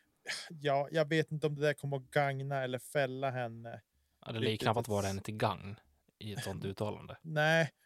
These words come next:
Speaker 1: men å andra sidan så måste man säga, vi hade med en gäst förra veckan som sa att, "Nå, jag hamnar i skiten på grund av truten", liksom.
Speaker 2: Mm.
Speaker 1: Och jag menar, hon säger det där säkerligen i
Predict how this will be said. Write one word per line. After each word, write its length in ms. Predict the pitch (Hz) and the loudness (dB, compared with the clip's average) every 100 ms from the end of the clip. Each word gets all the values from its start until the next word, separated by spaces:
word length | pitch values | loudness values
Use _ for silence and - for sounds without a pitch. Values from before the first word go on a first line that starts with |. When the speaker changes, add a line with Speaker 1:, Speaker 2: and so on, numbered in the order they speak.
| _ | _
Speaker 1:
men 260 | 147 151 - - - - _ _ | -4 -4 -6 -18 -20 -20 _ _
å 160 | - 185 | 0 4
andra 300 | 190 196 170 | 4 4 4
sidan 260 | 139 127 | 2 -4
så 100 | 117 | -4
måste 260 | 131 127 - | -2 -4 -2
man 100 | 123 | -4
säga, 420 | 123 117 117 117 - _ _ _ _ _ _ _ _ _ _ _ _ - _ _ _ _ _ | -2 -2 0 -4 -6 _ _ _ _ _ _ _ _ _ _ _ _ -20 _ _ _ _ _
vi 220 | 139 147 | -8 -2
hade 220 | 147 151 151 | 2 2 4
med 120 | 156 | 4
en 80 | 151 | 6
gäst 240 | 165 - | 6 6
förra 280 | - 151 139 | 6 8 8
veckan 360 | 143 - 139 | 4 2 -2
som 120 | 123 117 | 0 -2
sa 260 | 143 123 | 2 2
att, 120 | 120 | 2
"Nå, 220 | 147 143 139 | 0 2 4
jag 80 | 139 | 2
hamnar 300 | 147 135 127 | 2 0 -2
i 40 | |
skiten 460 | - 135 123 - 113 | 0 -4 -4 -6 -2
på 80 | |
grund 200 | 120 117 | -2 -2
av 60 | 117 | -4
truten", 500 | 104 135 147 - 117 | -2 -2 -2 -4 -8
liksom. 360 | 113 - - - _ _ _ - | -8 -10 -14 -18 _ _ _ -8
Speaker 2:
Mm. 240 | 113 104 107 _ | -6 -6 -10 _
Speaker 1:
Och 160 | - 135 | 0 0
jag 80 | |
menar, 160 | 131 127 | 2 0
hon 380 | 139 165 175 175 | 0 0 0 0
säger 360 | - 156 143 | 2 2 4
det 60 | 135 | 2
där 200 | 139 135 | 2 2
säkerligen 1000 | - - 165 151 - 151 147 139 127 120 | 0 -2 -2 -2 -4 -4 -4 -4 -2 -4
i 360 | 117 117 117 | -4 -8 -12